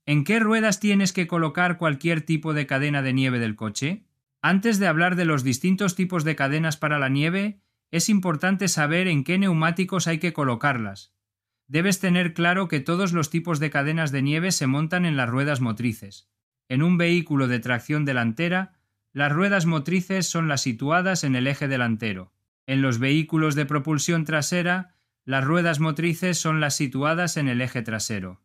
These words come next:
Si el vehículo es de tracción cuatro por cuatro o integral, lo más adecuado es colocar las cadenas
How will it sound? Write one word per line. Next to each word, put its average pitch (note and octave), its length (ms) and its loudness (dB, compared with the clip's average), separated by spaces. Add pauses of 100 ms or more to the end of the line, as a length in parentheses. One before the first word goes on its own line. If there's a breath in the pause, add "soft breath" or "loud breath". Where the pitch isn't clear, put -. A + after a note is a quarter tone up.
(140)
Si D3+ 200 2
el C#3 100 4
vehículo A3 480 2
es G3+ 80 4
de F#3+ 140 2
tracción E3 580 0
cuatro D#3+ 520 0
por A2+ 180 -6
cuatro B2 480 -2
o A#2 100 -2
integral, C3+ 680 0 (380)
lo C3 160 0
más E3+ 240 2
adecuado G3 540 0
es F#3 140 0
colocar F#3 440 0
las F3+ 220 0
cadenas G3 680 0